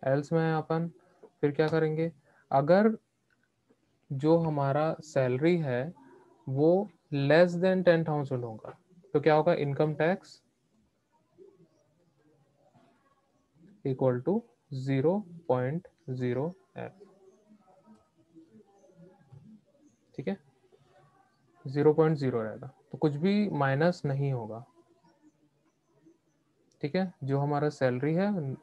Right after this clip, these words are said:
net हम लोग को वैसा ही मिलेगा, कुछ भी इसमें minus नहीं होगा, ठीक है। Last में हम लोग यहाँ print कर देंगे, प्रिंट एफ, हम लोग print क्या क्या करेंगे?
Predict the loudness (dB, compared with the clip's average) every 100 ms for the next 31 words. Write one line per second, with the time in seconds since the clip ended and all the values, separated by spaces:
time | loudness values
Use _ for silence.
0 | -6 -4 -2 -4 -2 -2 -2 -4 -4 -2
1 | -2 -2 0 -2 -2 -8 -2 -2 -2 -2
2 | -2 -2 -2 -4 -4 _ _ _ _ -6
3 | -2 -2 -2 -4 -10 _ _ _ _ _
4 | _ _ _ _ -2 -2 2 2 2 0
5 | 0 0 0 -2 -2 -2 0 0 0 -2
6 | -4 -6 -8 -4 -4 -4 -12 -20 -20 -20
7 | -20 -20 _ _ _ _ _ _ _ _
8 | _ _ _ -6 -6 -6 -6 -4 -4 -4
9 | -4 -4 -4 -4 -4